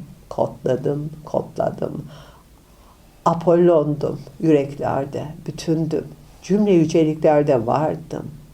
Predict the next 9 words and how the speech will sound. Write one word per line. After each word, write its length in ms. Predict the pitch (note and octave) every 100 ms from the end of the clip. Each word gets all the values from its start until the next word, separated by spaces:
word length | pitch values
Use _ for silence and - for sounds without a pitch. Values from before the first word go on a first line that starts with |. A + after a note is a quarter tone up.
| - - - - - -
Ve 180 | D#3 F3
rahmi 440 | D#3 C3 - D3+ D#3
Kur'an'dım. 680 | - B2 C#3+ D#3+ D3+ - - - - - - - - -
Biliniz 580 | F#3 A#3+ A#3 G#3+ G3+ -
ki 240 | D3+ D3+ - - - - - - D3+
nefeslerdeydim 1300 | C3+ D3 D3 - C#3+ C#3 C#3 C#3+ E3 E3+ C#3+ C#3 - -
ama 320 | C#3 B2+ C3
biliniz 580 | C3+ D3 D3 D#3+ - -
ki 220 | D3